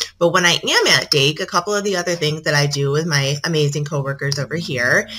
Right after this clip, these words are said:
is we teach lessons. So we push into some of the classes that you will take, and we give lessons on learning styles, careers, personality, so that you can use that information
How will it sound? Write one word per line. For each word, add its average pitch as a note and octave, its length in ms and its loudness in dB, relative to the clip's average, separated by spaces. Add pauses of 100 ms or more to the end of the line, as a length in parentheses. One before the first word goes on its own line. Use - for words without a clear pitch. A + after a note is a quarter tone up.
(160)
is D3+ 340 6
we G#3+ 520 -4
teach G3+ 260 2
lessons. D#3 540 0
So D3+ 100 0
we D3 140 0
push - 260 0
into E3 220 -4
some D#3+ 180 -4
of D#3+ 80 -8
the D3+ 80 -4
classes D3 600 -2
that C3 400 -4
you C#3 120 -4
will C3 120 -12
take, F3 600 -4
and C#3 240 0
we C#3 340 -2
give D3 220 -2
lessons C#3+ 540 -2
on C#3 300 -2 (240)
learning A3 320 2
styles, G3 580 2
careers, G3 880 0
personality, F#3 1200 0
so - 420 -2
that D3 120 0
you E3+ 140 -2
can F3 160 -2
use D#3 380 0
that D3 300 2
information D3+ 720 0